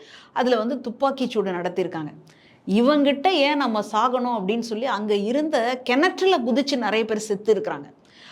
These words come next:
அப்ப அந்த மாதிரியான ஒரு காட்சியை இந்த இடத்துல வந்து நம்ம பார்க்குறோம். அப்போ அவர் போறாரே, அந்த காலடி மண்ணை நமக்கு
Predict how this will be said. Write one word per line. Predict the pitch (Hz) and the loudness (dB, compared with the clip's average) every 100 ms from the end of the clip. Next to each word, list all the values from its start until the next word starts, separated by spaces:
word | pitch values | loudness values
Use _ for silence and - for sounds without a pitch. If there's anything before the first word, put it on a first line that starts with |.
| - | -20
அப்ப | - - 185 | -14 -8 0
அந்த | 277 294 269 | 4 4 4
மாதிரியான | 262 311 370 359 285 226 | 4 4 4 2 0 0
ஒரு | 196 190 | 0 -2
காட்சியை | 190 226 285 - 277 269 | -2 -2 0 -2 0 2
இந்த | 202 185 | 2 2
இடத்துல | 190 240 220 | 2 2 2
வந்து | 185 190 | 0 -2
நம்ம | 180 156 156 | -4 -6 -6
பார்க்குறோம். | 170 170 156 - - - | -8 -6 -10 -12 -20 -10
அப்போ | 220 294 | -2 2
அவர் | 262 214 190 | 6 6 4
போறாரே, | 240 285 349 311 240 262 | 4 6 6 6 4 2
அந்த | 226 208 190 | 0 0 -2
காலடி | - 220 320 311 269 | 2 4 6 6 4
மண்ணை | 202 196 285 349 | 2 2 2 2
நமக்கு | 294 226 202 | 2 0 -2